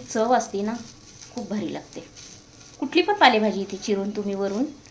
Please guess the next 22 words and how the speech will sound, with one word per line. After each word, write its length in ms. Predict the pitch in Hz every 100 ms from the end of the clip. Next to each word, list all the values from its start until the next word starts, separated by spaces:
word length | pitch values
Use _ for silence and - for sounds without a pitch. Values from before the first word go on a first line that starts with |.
| - -
टाकली 300 | 190 - 233 254
तरी 160 | 254 254
चालेल 340 | 220 190 214
किंवा 160 | 269 294
थापतानी 440 | 311 302 - 269 254
लावली 280 | 220 214 320 -
तरी 160 | 269 202
चालेल. 320 | - 139 - - - - - - -
आता 120 | - 208
सर्व 380 | - 214 208 254
मी 140 | 240
अशीच 300 | 202 - 254
बनवून 300 | 208 185 180
घेणार 260 | 180 170 165
आहे. 200 | - 254 - - - - - - - - - - - - - - - -
वाव, 280 | 196 165 139 165
मस्त 360 | 190 - - -
असा 260 | 214 208 269 330 - - - - - - - -
खरपूस 540 | 208 185 - 196 226
भाजले 380 | 233 208 185 185
गेलेलं 360 | 180 180 180
आहे. 120 | 180